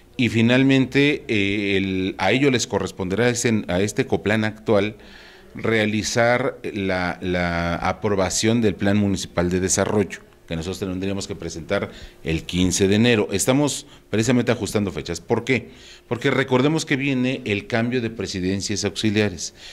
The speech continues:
Entonces, el Congreso está definiendo si lo hacen en diciembre o lo hacen hasta enero. Entonces,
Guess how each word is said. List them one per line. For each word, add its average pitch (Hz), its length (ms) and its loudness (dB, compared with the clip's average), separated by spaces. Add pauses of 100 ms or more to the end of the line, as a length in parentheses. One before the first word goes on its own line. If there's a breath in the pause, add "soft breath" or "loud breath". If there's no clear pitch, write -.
Entonces, 120 480 0
el 110 140 -6
Congreso 120 400 2
está 131 220 0
definiendo 123 520 2
si 107 140 -4
lo 90 80 -2
hacen 120 220 -2
en 135 100 2
diciembre 123 600 2 (360 soft breath)
o 95 100 0
lo 104 140 6
hacen 117 280 4
hasta 113 200 -2
enero. 117 320 2
Entonces, 113 500 0